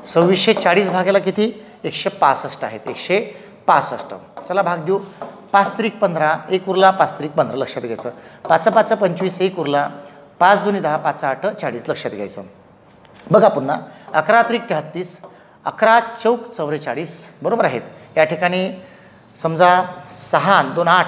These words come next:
अकरा आठ अठ्ठ्याऐंशी, भाग बसला आणि तीन सोळा अठ्ठेचाळीस, म्हणजे याचा अर्थ मित्रांनो, एक्सची value या ठिकाणी किती निघाली आहे? सोळा.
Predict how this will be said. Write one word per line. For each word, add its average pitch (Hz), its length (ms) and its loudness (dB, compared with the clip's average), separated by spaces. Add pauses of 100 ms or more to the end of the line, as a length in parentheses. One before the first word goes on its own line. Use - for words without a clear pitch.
(180)
अकरा 156 260 0
आठ 151 160 -4
अठ्ठ्याऐंशी, 139 420 -6
भाग 127 140 -2
बसला 135 360 -4 (300)
आणि 170 140 -2
तीन 190 280 2 (600)
सोळा 196 280 6
अठ्ठेचाळीस, 139 540 -2
म्हणजे 139 180 -4
याचा 160 220 4
अर्थ 190 160 2
मित्रांनो, 151 340 -2 (260)
एक्सची 165 260 -4
value 156 220 2
या 151 60 6
ठिकाणी 156 280 -4
किती 160 200 -8
निघाली 170 280 0
आहे? 220 140 -2 (600)
सोळा. 143 720 2